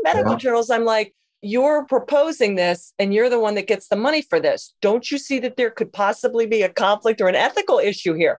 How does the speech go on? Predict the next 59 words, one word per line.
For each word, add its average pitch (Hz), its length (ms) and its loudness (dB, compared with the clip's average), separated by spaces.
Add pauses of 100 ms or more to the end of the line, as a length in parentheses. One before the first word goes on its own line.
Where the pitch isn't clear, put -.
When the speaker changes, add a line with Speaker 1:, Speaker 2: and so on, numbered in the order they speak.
(100)
Speaker 1:
Nope. 208 320 0
And 220 180 0
so, 226 320 2
uh, 208 260 2
it's 226 220 -2
one 254 100 -2
of 254 80 2
those 240 140 -2
things 226 180 -2
for 202 140 -2
weariness. 226 400 0 (240)
Really 277 240 0
do 254 80 -2
your 247 200 2
homework. 214 600 0
You 202 160 -2
offered 196 220 0
our 185 80 2
listeners 190 340 -4
some 170 140 -4
great 196 180 -2
things. 196 160 -6
Do 233 100 -8
your 240 120 -2
due 226 100 -4
diligence 202 540 -2
and 196 120 0
look, 254 380 -2
I 190 80 0
would 196 180 0
read 220 200 0
people's 214 300 -2
stuff. 202 260 0
And 190 100 0
then 190 80 2
I'm 190 140 2
like, 175 280 0 (140)
"Oh, 165 300 2
they're 185 180 0
either 165 260 2
running 190 240 0
for 247 160 0
office, 196 360 -2
they 180 100 -2
got 180 140 2
a - 40 -2
book 202 220 -6
coming 175 240 -2
out 170 160 0
or 160 60 0
something 175 360 -2
else." 147 280 -2
So 190 80 0
of 175 100 -4
course 240 300 -2
they're 190 120 0
putting 160 300 -2
up 202 200 0
there 143 280 0